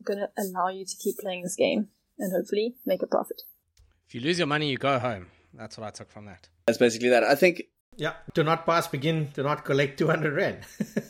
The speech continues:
Speaker 3: Yeah. Yeah. Stay in the game. And I think this sort of resonates with a bunch of things. Well, what resonates there for me is that she says, um, you know, "If I don't understand something, I stay out of it." And this is part of the reason,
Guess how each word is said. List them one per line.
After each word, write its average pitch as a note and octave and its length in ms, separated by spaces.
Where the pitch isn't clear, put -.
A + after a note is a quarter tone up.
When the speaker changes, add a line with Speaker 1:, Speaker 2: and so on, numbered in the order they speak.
Speaker 3:
Yeah. A3 220
Yeah. A#2+ 300
Stay F3 300
in F3+ 80
the E3 40
game. D#3 240
And B2+ 120
I C#3 160
think F#3+ 200
this - 160
sort G3 140
of C3+ 80
resonates C#3 460
with A#2+ 100
a A#2 60
bunch A#2+ 240
of A2+ 60
things. A2+ 140
Well, G#2 100
what C3 120
resonates C3 460
there A#2 140
for A2 120
me A2 160
is G2 160
that G2 100
she - 140
says, G#2+ 340
um, G2+ 520
you B2+ 120
know, A2+ 360
"If C3+ 160
I C#3 80
don't D3 260
understand C3+ 720
something, G#2 380
I F#2+ 80
stay G2+ 240
out F#2+ 160
of F#2 100
it." - 180
And G#2+ 320
this D#3 260
is D#3+ 80
part D3 240
of C#3 60
the A#2+ 100
reason, B2 480